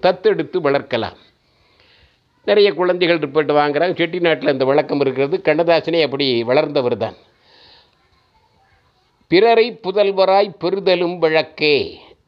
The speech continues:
அப்படி ஒரு வழக்கம் இருந்திருக்கிறது. மிக மிக இது யார் புதல்வர்கள் என்பதை இலக்கணம் போட்டு காட்டிவிட்டார். இனி அவர்களை எப்படி வளர்க்க வேண்டும் என்பதை சொல்லுகிறார்.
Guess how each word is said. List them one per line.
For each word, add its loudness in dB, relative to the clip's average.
அப்படி -2
ஒரு -2
வழக்கம் 0
இருந்திருக்கிறது. -2
மிக 2
மிக 0
இது -6
யார் 2
புதல்வர்கள் -2
என்பதை -2
இலக்கணம் 0
போட்டு -4
காட்டிவிட்டார். -4
இனி 2
அவர்களை 2
எப்படி -2
வளர்க்க 0
வேண்டும் 0
என்பதை -4
சொல்லுகிறார். -4